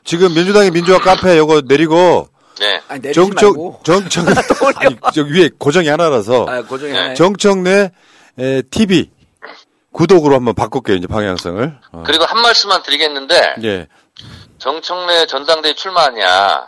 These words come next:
Speaker 1: 예.
Speaker 2: 한다.
Speaker 1: 어.
Speaker 2: 뭐로 출마하냐? 당대표로 출마한다.
Speaker 1: 예.
Speaker 2: 그랬더니 많은 분들이 그 "이재명 의원 출마하면 어떡하냐?"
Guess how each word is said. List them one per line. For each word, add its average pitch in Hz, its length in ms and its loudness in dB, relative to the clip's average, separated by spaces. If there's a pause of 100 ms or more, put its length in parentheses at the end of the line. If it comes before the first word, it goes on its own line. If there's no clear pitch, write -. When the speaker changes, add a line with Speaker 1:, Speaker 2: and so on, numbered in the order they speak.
(120)
Speaker 1:
예. 98 260 -8 (260)
Speaker 2:
한다. 160 680 -4
Speaker 1:
어. 82 360 -14 (420)
Speaker 2:
뭐로 156 260 -2
출마하냐? 117 440 -4 (100)
당대표로 135 680 -6
출마한다. 71 920 -4
Speaker 1:
예. 92 240 -8 (580)
Speaker 2:
그랬더니 170 300 -4
많은 156 240 2
분들이 147 300 -4
그 117 100 -10
"이재명 202 460 0
의원 160 160 0
출마하면 170 400 -2
어떡하냐?" 95 480 -6